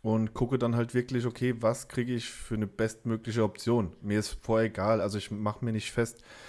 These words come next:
ich nehme in Runde eins und zwei auf jeden Fall einen Running Back. Ähm, finde ich für mich auch nicht, aber darüber werden wir ja in einer anderen Folge nochmal reden, über Draft-Strategien.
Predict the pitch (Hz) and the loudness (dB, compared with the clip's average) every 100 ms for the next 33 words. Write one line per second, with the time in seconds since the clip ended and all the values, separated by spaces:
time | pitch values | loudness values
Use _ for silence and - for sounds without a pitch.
0 | - - - - - 113 113 110 110 110 | -20 -20 -18 -12 -4 2 2 4 2 2
1 | 110 110 85 92 113 117 120 110 - 104 | 2 2 0 0 0 0 -4 -6 -2 2
2 | 110 - 110 113 - 107 98 104 120 95 | 2 0 -2 -2 -2 -2 0 0 0 -2
3 | 87 - - 95 92 95 95 95 - _ | -6 -10 -10 -4 -2 -2 -4 -8 -20 _
4 | _ _ - 123 123 123 - - 113 127 | _ _ -2 2 2 0 -4 -4 0 2
5 | 147 131 131 123 107 104 - 113 110 107 | 2 2 2 2 2 2 2 0 2 2
6 | 104 101 101 95 107 123 123 - 120 120 | 2 2 0 -2 -2 -2 -2 0 0 2
7 | 117 110 117 110 117 113 104 101 98 - | 0 -2 -4 -2 0 0 -2 -4 -6 -4
8 | 110 117 - 120 117 113 117 117 120 | -2 -2 -4 -4 -4 -2 0 -2 -4